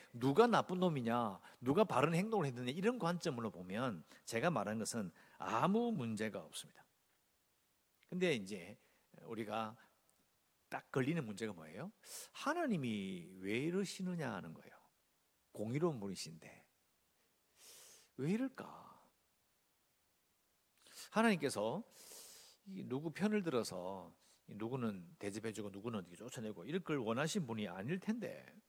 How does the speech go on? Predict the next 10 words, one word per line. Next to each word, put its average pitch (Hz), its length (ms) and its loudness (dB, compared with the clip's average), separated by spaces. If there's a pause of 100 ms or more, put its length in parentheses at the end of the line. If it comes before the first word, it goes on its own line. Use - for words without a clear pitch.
(560)
왜 165 120 6
하나님 208 280 6
이렇게 151 160 -2
말씀하실까? - 800 -8 (920)
여러분, 135 400 4 (320)
아까 110 180 -4
제가 110 140 0
처음 160 200 0
말씀드린 104 440 -2
것처럼, 92 540 -4